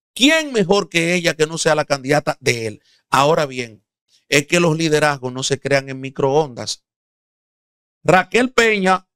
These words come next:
puede ser la candidata en un futuro, pero tiene que ganarse ser la candidata.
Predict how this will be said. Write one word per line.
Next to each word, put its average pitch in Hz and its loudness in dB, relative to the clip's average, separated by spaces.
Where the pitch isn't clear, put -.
puede 196 4
ser 185 0
la 165 0
candidata 143 -2
en 127 -10
un 127 -14
futuro, 127 -6
pero 160 2
tiene 160 -4
que 180 -2
ganarse 170 0
ser 214 0
la 151 -2
candidata. 117 -10